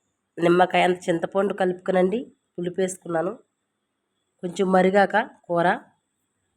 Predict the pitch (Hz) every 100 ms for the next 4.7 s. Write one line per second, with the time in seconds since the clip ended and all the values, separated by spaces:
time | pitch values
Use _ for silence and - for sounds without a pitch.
0 | _ _ _ _ _ _ _ _ _ _
1 | _ _ _ _ _ _ _ _ _ _
2 | _ _ _ _ _ _ _ _ _ _
3 | _ - 185 185 185 196 190 196 185 185
4 | 190 185 180 - 175 165 214